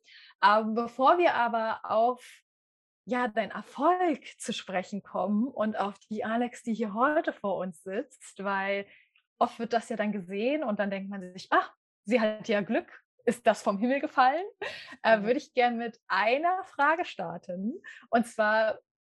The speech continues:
Speaker 1: lass uns doch mal anfangen, wenn du möchtest, uns mitzunehmen in Zeiten, die vielleicht gar nicht so aussahen, wie sie jetzt aussahen, wo du dich gar nicht so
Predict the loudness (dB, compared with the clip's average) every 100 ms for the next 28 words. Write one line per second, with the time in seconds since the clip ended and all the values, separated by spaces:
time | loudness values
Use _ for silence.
0 | _ -4 -2 -4 -4 -6 -4 -2 0 0
1 | -2 -2 0 0 -2 -2 -6 -10 -4 -4
2 | -4 -12 _ -8 -4 -2 -2 -4 -4 -6
3 | -6 -4 -4 -8 -8 -8 -8 -10 -12 -16
4 | -8 2 4 2 0 -6 -6 -10 -12 -8
5 | -8 -8 _ _ _ _ -4 2 2 0
6 | 0 2 2 0 -6 -4 -2 -2 -4 -6
7 | -6 -6 -6 -8 -6 -6 -6 -8 -8 -8
8 | -8 -10 -14 -14 -6 -6 -6 -8 -8 -8